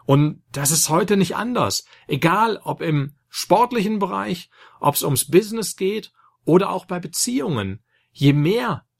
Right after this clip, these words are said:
man sich damit beschäftigt mit einem Thema, je mehr man etwas trainiert, um es mal so zu sagen, desto besser wird man einfach.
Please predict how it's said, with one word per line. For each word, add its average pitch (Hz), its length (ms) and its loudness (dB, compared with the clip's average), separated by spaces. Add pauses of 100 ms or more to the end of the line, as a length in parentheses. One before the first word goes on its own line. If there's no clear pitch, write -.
(180)
man 156 200 2
sich 170 160 0
damit 151 300 -2
beschäftigt 196 600 -2
mit 180 140 4
einem 143 180 0
Thema, 117 340 2
je 117 160 2
mehr 180 200 0
man 208 140 0
etwas 170 420 -2
trainiert, 143 840 0
um 131 140 -8
es 139 120 -6
mal 127 140 0
so 113 160 0
zu 123 120 -4
sagen, 92 420 -4 (540)
desto 131 300 0
besser 156 600 -4
wird 233 220 -2
man 226 140 -6
einfach. 101 480 -10